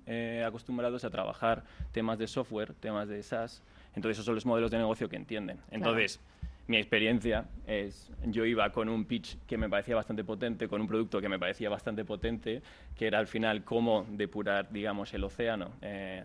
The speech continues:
Speaker 1: at-, utilizando electroquímica y descargándolo de, del carbono que absorbe.
Speaker 2: Ajá.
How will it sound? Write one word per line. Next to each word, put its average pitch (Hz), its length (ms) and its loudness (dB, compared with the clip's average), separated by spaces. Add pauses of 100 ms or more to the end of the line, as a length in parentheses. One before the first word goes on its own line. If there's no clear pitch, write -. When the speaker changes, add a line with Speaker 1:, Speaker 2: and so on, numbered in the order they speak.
Speaker 1:
at-, 107 200 -6 (100)
utilizando 107 540 -4
electroquímica 107 720 0
y 101 100 -4
descargándolo 101 760 -2
de, 104 280 -2
del 104 260 -6
carbono 107 360 -4
que 110 80 -8
absorbe. 117 480 -4 (120)
Speaker 2:
Ajá. 175 260 -6